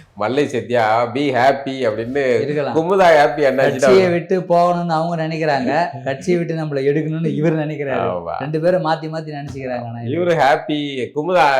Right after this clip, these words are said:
Speaker 1: ஹாப்பி அண்ணாச்சிங்கிற மாதிரி மல்லை சத்யா
Speaker 2: எவ்வளவு
Speaker 1: ஹாப்பி
Speaker 2: கட்சி
Speaker 1: அண்ணாச்சி
Speaker 2: இருக்குதுங்க
Speaker 1: போயிட்டே
Speaker 2: நாட்டுல?
Speaker 1: இருக்க வேண்டியதுதான். அதனால மல்லை சத்யா அவர்களே, இந்த மாதிரி அழுகாட்சி இதை வந்து விட்டுருங்க.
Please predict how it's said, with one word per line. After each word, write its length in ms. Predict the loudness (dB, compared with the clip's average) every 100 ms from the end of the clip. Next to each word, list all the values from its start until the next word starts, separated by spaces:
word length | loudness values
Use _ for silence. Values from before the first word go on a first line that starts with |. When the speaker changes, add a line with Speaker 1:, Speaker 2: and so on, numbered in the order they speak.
| 4
Speaker 1:
ஹாப்பி 300 | 2 0 0
அண்ணாச்சிங்கிற 540 | -2 0 -4 -4 -6 0
மாதிரி 240 | 0 0
மல்லை 240 | -6 -6
சத்யா 440 | -8 -8 -2 0 2
Speaker 2:
எவ்வளவு 220 | 4 4
Speaker 1:
ஹாப்பி 40 |
Speaker 2:
கட்சி 220 | 4 4 2
Speaker 1:
அண்ணாச்சி 40 |
Speaker 2:
இருக்குதுங்க 360 | 2 0 -2 -4 -4 -6 -4
Speaker 1:
போயிட்டே 40 |
Speaker 2:
நாட்டுல? 220 | -2 0 2
Speaker 1:
இருக்க 240 | 2 2
வேண்டியதுதான். 720 | -2 -4 -4 -4 -4 -10 _
அதனால 540 | -12 -8 -6 -4 -2 -2
மல்லை 240 | -4 -6
சத்யா 300 | -6 -6 -2
அவர்களே, 340 | -2 -4 -6 -8 -8 -12 -8
இந்த 100 | -2
மாதிரி 220 | 0 2
அழுகாட்சி 800 | 2 2 0 -2 -6 -6 -6 -6 -8
இதை 200 | -4 -2
வந்து 460 | -2 -6 -6 -6
விட்டுருங்க. 460 | -8 -8 -6 -6